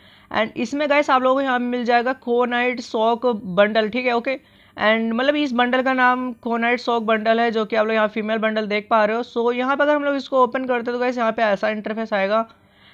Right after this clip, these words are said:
And इसके बाद यहाँ पे टैप करने पे यहाँ पे ब्लैक ब्लैक हो जाता है, ठीक है। तो गाइस, यहाँ पे मैं अभी सुबह के साढ़े चार बजे यहाँ पे वीडियो बना रहा हूँ और इस टाइम पे यहाँ पे इवेंट ओपन नहीं हो रहा। बाकी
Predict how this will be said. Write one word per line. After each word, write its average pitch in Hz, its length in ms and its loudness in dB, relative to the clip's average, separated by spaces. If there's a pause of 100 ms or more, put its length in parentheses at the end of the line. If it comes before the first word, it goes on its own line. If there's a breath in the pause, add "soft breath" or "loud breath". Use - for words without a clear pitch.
(160 soft breath)
And 226 180 0
इसके 247 180 0
बाद 294 100 4
यहाँ 302 120 0
पे 285 120 -2
टैप 214 360 4
करने 240 260 -2
पे 262 120 -4
यहाँ 254 180 -2
पे 247 100 0
ब्लैक 214 380 2
ब्लैक 226 200 2
हो 226 100 -2
जाता 208 180 -2
है, 220 60 0
ठीक 254 140 -4
है। - 280 -6 (1120 soft breath)
तो 254 80 4
गाइस, 302 160 8
यहाँ 415 120 -2
पे 339 60 -4
मैं 277 120 0
अभी 277 140 0
सुबह 262 240 0
के 285 140 -2
साढ़े 233 300 4
चार 240 220 4
बजे 240 160 0
यहाँ 247 140 0
पे 240 100 0
वीडियो 240 260 0
बना 233 260 2
रहा 262 100 0
हूँ 285 120 -2
और 220 480 2
इस 240 200 -4
टाइम 254 180 -2
पे 254 60 -2
यहाँ 247 180 -2
पे 240 140 0
इवेंट 240 260 -2
ओपन 233 260 -2
नहीं 240 120 -4
हो 220 120 0
रहा। 233 120 4
बाकी 269 560 0